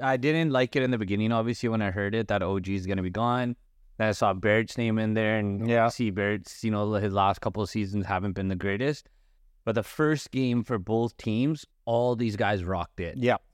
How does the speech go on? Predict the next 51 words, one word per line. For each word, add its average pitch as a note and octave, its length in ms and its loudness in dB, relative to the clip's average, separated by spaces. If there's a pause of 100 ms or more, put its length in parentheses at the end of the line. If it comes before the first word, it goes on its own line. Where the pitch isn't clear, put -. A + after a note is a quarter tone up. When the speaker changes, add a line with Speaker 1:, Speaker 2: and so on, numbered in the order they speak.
(280)
Speaker 1:
Like, G2+ 140 -2
Speaker 2:
Yeah. A#2+ 120 2
Speaker 1:
Toronto C3 300 2
had A#2 320 0
Quickley C3+ 400 -2
out B2 240 -2
there, B2 340 -2
they A2 80 -2
had G2+ 180 -4
Barrett A2+ 280 0
out A2+ 180 2
there, A#2 180 0
both A2 300 -2
guys A2+ 260 0
put A2+ 180 -2
up, G#2+ 200 0
like, G#2 160 -2
seventeen G#2+ 560 -2
points G#2+ 320 -4
each. B2 240 0
Speaker 2:
Mm-hmm. C3+ 280 0 (380)
Speaker 1:
And A#2+ 160 0
then A#2 140 0
on A#2 120 0
the A#2 100 0
other A#2+ 160 0
side, A2+ 320 0
you G2+ 80 -6
had G#2+ 200 0
O A#2+ 200 -2
G A2+ 580 -2
play. A#2 300 0
I G#2 80 0
don't A2+ 400 -2
know A#2+ 140 0
if - 260 -8
Precious A2+ 360 -2
played A2 220 -2
or G#2 80 -2
not, G2+ 240 -2
but G#2+ 120 -2
I G#2 60 0
saw A2+ 220 0
O A2+ 160 2
G A#2+ 240 0
was B2 160 0
in G#2+ 140 0
there, A2+ 140 -2
and G#2 120 -4
he A2 220 -2
co-, - 180 -8